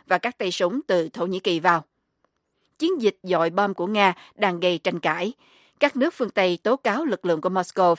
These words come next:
tập trung nhắm mục tiêu vào các chiến binh nổi dậy để hậu thuẫn cho Tổng thống Syria là ông Bashar al-Assad,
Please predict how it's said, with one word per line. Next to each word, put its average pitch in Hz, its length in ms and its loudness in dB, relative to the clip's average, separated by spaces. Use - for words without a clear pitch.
tập 180 200 -2
trung 185 280 0
nhắm 202 200 -2
mục 233 180 0
tiêu 190 200 2
vào 165 140 -2
các 233 220 -8
chiến 254 160 -4
binh 190 200 -2
nổi 165 160 -2
dậy 170 240 2
để 254 100 4
hậu 220 180 2
thuẫn 180 260 -2
cho 262 100 -4
Tổng 165 200 -6
thống 220 240 -6
Syria 180 480 2
là 180 120 -2
ông 202 180 0
Bashar 180 340 0
al-Assad, 170 520 0